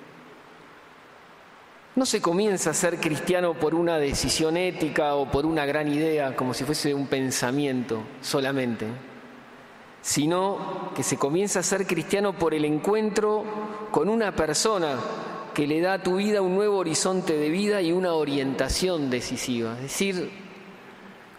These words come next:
uno experimenta que el Señor está vivo, que es una persona que te quiere, que te llama, y uno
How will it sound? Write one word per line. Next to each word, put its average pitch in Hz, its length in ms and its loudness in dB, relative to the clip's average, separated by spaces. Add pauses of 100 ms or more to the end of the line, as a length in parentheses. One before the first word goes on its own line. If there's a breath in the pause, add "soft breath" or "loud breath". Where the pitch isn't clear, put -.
uno 190 80 0
experimenta 185 1300 0
que 127 440 -2
el 123 160 -6
Señor 156 240 0
está 151 280 0
vivo, 160 920 -2
que - 60 -6
es - 100 -2
una 190 200 0
persona 147 640 0
que 135 140 -2
te 139 180 0
quiere, 160 760 0 (960)
que 131 80 -8
te - 120 -6
llama, 139 460 0 (1040)
y 147 120 0
uno 185 340 0